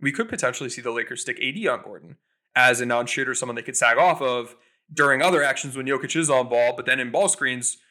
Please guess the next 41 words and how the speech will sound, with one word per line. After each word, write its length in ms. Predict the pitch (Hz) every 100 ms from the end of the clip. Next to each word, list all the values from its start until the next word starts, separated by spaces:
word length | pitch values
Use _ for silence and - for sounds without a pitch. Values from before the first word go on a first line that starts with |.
| _
great, 240 | 151 135 -
A 80 | 135
D 100 | 135
is 100 | 120
also 280 | 120 120 113
in 80 |
the 100 | 113
action. 440 | 95 - - - - _ _ _
Um, 420 | 131 117 113 107 -
and 120 | 131
then 240 | 117 110 113
Jokic 380 | 127 117 123
can 100 | -
stand 260 | 120 127 120
at 100 | 117
the 60 | 117
three-point 400 | 131 117 123 117
line 200 | 117 113
with 160 | 110
Rui 360 | 120 123 113 110
all 120 | 117
he 140 | 117
wants. 440 | 113 110 110 - - _ _
And 100 | -
then 80 | 120
if, 200 | 113 - -
if 80 |
he 60 | 139
tries 200 | 127 117
to 60 | -
back 180 | 120 117
Rui 200 | 160 160
down 380 | 143 143 135 135 _ _ -
and 140 | 127
you've 140 | 113
got 300 | 113 117 120
a 400 | 120 117 113 113 120
double 220 | 131 131
the 80 | 120
post 260 | 151 156
strategy, 640 | - - 147 131 139 135